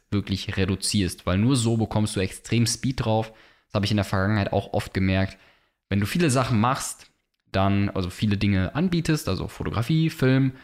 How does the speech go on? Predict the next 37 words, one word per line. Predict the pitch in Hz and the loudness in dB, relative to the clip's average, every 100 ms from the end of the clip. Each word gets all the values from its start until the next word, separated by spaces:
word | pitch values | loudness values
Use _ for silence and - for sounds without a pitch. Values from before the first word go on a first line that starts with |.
| - _ _ _ | -20 _ _ _
vielleicht | 107 101 | 0 0
noch | 95 | 0
ein | 98 | -2
bisschen | 98 101 | 0 0
Webdesign, | 123 - 113 107 107 104 | 0 0 2 2 4 2
dann | 98 | 2
ist | 98 | 0
es | 95 | -2
häufig | 101 98 101 | 0 0 -2
so, | 98 | -2
dass | 98 92 | -2 -2
du | 98 95 92 _ _ _ _ - | -2 -2 -4 _ _ _ _ -4
dich | 95 87 - | -2 -2 -2
auch | 95 90 | -2 0
im | 90 | 0
Alltag | 90 113 104 | 0 0 0
verrennen | 101 95 139 | 0 2 2
kannst, | 160 135 139 147 - | 2 2 2 0 0
weil | 107 107 | 2 2
von | - 107 | 2 2
jeder | 101 123 | 2 2
Seite | 110 110 | 2 0
verschiedene | 110 101 117 110 | 0 0 0 2
Anfragen | 131 - 131 107 90 | 0 0 0 0 -2
kommen. | 104 82 - - | -6 -8 -10 -6
Ja, | 92 | -4
es | 98 | -2
kommen | 113 | -2
verschiedene | 110 110 113 | 0 0 0
Anfragen | 95 131 139 127 | -2 -2 0 0
rein, | 113 117 123 120 - - _ | 2 2 2 -2 -8 -20 _
wo | - | -6
du | 101 98 | -2 0
einfach | 101 107 | 0 -2
drauf | - 104 - | 0 -2 0
reagieren | 107 95 117 139 | 0 2 2 4
musst. | 135 131 | 2 0